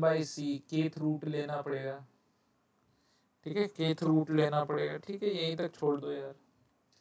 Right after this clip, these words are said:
वन by c कर दो। अच्छा, एक्स क्यूब बाई थ्री प्रीवियस पेजेस पे, अच्छा, एक्स क्यूब बाई थ्री था ना, ठीक है,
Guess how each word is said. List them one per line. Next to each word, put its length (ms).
वन 380
by 160
c 200
कर 200
दो। 220
अच्छा, 180
एक्स 340
क्यूब 300
बाई 240
थ्री 160
प्रीवियस 600
पेजेस 380
पे, 80
अच्छा, 800
एक्स 320
क्यूब 260
बाई 220
थ्री 280
था 100
ना, 160
ठीक 120
है, 140